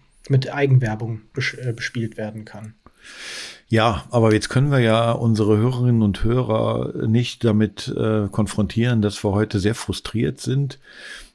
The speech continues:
Speaker 2: und dann aber nicht sagen, warum. Denn es hat ja schon ein bisschen auch was damit zu tun, nämlich, ähm, die ja schon seit längerer Zeit immer wieder aufploppenden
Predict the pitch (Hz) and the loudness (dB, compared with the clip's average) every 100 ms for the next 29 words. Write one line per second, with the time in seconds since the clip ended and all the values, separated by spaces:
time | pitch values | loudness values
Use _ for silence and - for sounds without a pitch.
0 | _ - 117 101 113 110 110 107 - 107 | _ -2 0 4 4 4 4 2 0 -2
1 | 101 92 82 110 131 98 95 - 92 113 | 0 -2 0 2 4 4 0 -2 -4 -2
2 | 95 - 113 110 107 101 98 131 117 113 | -2 -2 0 0 0 0 -2 0 0 -2
3 | 101 85 101 - 92 95 95 80 - 123 | -4 -8 -8 -4 -4 -4 -6 -10 -6 -2
4 | 110 98 120 - - - - - - - | 0 0 -4 -8 -14 -20 -20 -20 -20 -6
5 | 101 104 110 107 - - 123 117 110 101 | 0 2 4 2 0 -4 -4 -2 -2 -2
6 | 101 98 95 101 104 98 110 104 101 92 | -2 -2 -2 -2 0 0 0 2 2 2
7 | 101 98 95 110 127 98 98 - 98 101 | 0 0 0 2 2 2 -4 -4 -2 0
8 | 104 - 156 151 117 101 - 90 107 107 | -2 0 2 2 2 0 -2 -4 -4 -6
9 | - - 110 - 104 95 98 92 92 90 | -8 -6 -6 -4 -4 0 2 2 0 -2